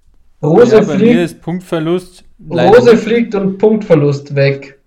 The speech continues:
Speaker 2: Bayern
Speaker 1: Bayern
Speaker 2: bekommt
Speaker 1: bekommt
Speaker 2: das leichteste Champions League los.
Speaker 1: Porto oder Dortmund?
Speaker 2: Da hab
Speaker 1: Nein.
Speaker 2: ich, äh, P S G gesagt, dass das das leichteste Los ist? Nein,
Speaker 1: Nein.
Speaker 2: leider nicht.
Speaker 1: <laughs>
Speaker 2: Und F C Bayern Bonus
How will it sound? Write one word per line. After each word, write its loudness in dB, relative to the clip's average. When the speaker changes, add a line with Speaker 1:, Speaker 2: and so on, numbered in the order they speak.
Speaker 2:
Bayern -2
Speaker 1:
Bayern 4
Speaker 2:
bekommt 0
Speaker 1:
bekommt 0
Speaker 2:
das -6
leichteste -8
Champions -10
League -10
los. -8
Speaker 1:
Porto 2
oder 4
Dortmund? 2
Speaker 2:
Da 0
hab -4
Speaker 1:
Nein. -2
Speaker 2:
ich, -20
äh, -10
P -8
S -14
G -8
gesagt, -8
dass -8
das -10
das -12
leichteste -10
Los -8
ist? -14
Nein, -8
Speaker 1:
Nein. -4
Speaker 2:
leider -4
nicht. -10
Speaker 1:
<laughs> -12
Speaker 2:
Und -12
F -10
C -10
Bayern -6
Bonus -10